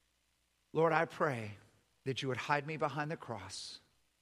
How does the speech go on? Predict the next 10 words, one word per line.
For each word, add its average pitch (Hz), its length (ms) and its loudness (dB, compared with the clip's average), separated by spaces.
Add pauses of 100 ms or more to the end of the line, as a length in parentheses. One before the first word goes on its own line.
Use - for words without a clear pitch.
(760)
that, 143 120 -2
Lord, 143 280 2
you 139 120 -2
would 127 160 4
use 156 360 0
our 147 160 2
technology, 117 960 -4 (960)
and, 139 140 -2
Lord, 143 240 2
by 135 280 4